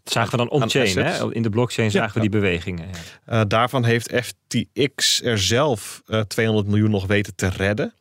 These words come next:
Speaker 2: Ehm, die hack die werd in eerste instantie bevestigd door een moderator op Telegram. Ja, dat is dan weer zo'n, ja,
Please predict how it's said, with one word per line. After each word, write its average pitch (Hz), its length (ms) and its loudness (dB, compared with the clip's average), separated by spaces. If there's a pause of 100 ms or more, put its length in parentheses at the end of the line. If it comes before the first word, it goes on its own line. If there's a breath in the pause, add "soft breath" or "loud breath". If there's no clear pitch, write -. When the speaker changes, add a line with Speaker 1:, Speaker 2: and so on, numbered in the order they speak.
(560 loud breath)
Speaker 2:
Ehm, 110 440 2
die 113 260 2
hack 139 180 2
die 110 100 -4
werd 113 140 0
in 110 100 2
eerste 123 220 2
instantie 110 360 0
bevestigd 101 580 0
door 101 200 0
een 95 220 0
moderator 107 680 0
op 95 140 -6 (100)
Telegram. 123 640 0
Ja, 104 140 2
dat 95 160 -6
is - 100 -10
dan 101 200 0
weer 101 140 2
zo'n, 95 380 0 (680)
ja, 101 240 0